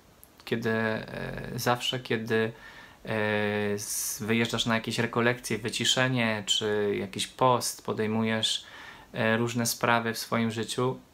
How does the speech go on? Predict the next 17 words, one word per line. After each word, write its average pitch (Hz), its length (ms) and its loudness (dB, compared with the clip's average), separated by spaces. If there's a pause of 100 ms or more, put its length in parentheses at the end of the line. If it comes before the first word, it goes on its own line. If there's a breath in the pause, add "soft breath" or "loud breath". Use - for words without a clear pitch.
(120)
dbasz 123 500 0
o 123 40 -2
swój 135 380 0
duchowy 123 360 0
rozwój, 127 340 0
odbudowę 123 520 0
swojego 123 360 -2
ducha. 110 380 -4 (1040)
Prosisz 127 300 2
Ducha 127 220 2
Świętego, 123 500 0
aby, 117 280 2 (640 loud breath)
e, 107 680 0 (420)
twój 143 300 2
duch 101 380 2
był 104 160 0
odnowiony. 101 580 -4